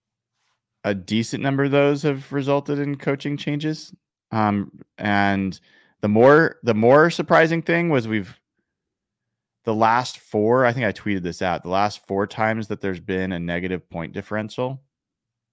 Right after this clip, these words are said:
for the season, one of them was the first year Pete was head coach. So you're not gonna fire someone their first year, like, in that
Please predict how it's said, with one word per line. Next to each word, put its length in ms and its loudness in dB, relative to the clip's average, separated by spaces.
for 80 -8
the 100 -6
season, 520 -6
one 180 0
of 60 2
them 140 2
was 120 0
the 80 0
first 380 -4
year 460 0
Pete 280 -8
was 360 -6
head 180 -10
coach. 320 -8
So 80 -8
you're 80 -2
not 60 -4
gonna 120 -10
fire 280 -6
someone 260 -10
their 80 -10
first 300 -14
year, 340 -10
like, 280 -8
in 120 -6
that 220 -6